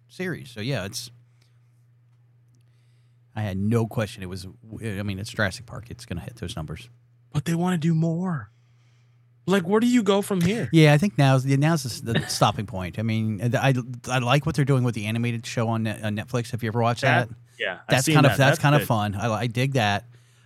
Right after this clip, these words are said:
Speaker 1: Uh, I mean, if they wanna do more stuff like that, but, you know, no more movies, not for a while. That's one you gotta let breathe
Speaker 2: Like,
Speaker 1: again.
Speaker 2: what, like,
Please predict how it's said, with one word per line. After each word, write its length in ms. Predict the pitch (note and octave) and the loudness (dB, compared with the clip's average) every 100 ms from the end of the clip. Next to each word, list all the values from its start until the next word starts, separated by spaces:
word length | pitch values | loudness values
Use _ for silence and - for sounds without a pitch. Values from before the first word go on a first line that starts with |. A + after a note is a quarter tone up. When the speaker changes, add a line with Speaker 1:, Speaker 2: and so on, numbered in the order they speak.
| _ | _
Speaker 1:
Uh, 100 | A2+ A#2 | -4 0
I 20 | |
mean, 100 | E3+ | 2
if 60 | F3+ | 2
they 60 | F#3+ | 2
wanna 220 | G#3 F#3 | 0 0
do 100 | D#3+ | 2
more 180 | D3+ C#3+ | 2 2
stuff 220 | - B2+ | 0 -2
like 140 | A#2 | -2
that, 240 | G#2 G#2+ G#2 | -2 -4 -4
but, 80 | G#2 | -6
you 100 | A#2 | -2
know, 220 | D3 E3+ | 0 0
no 160 | D#3+ | 0
more 140 | G3 C#3+ | 0 0
movies, 320 | G#2+ G2+ A2 | -2 -4 -4
not 100 | D#3+ | -2
for 120 | C#3 | -2
a 20 | G2+ | -2
while. 400 | F2 F2 F#2 F#2 | -2 -4 -4 -4
That's 280 | A2+ B2+ - | -6 -8 -4
one 180 | C3+ | -2
you 80 | B2 | 0
gotta 180 | A2+ G#2+ | 0 0
let 200 | A2 F2+ | -2 -4
breathe 240 | G2+ G2 | -6 -6
Speaker 2:
Like, 80 | G2 | -6
Speaker 1:
again. 300 | G2+ G#3 G2 | -4 -4 -2
Speaker 2:
what, 120 | - | -4
like, 220 | F3+ F#3 | -4 -6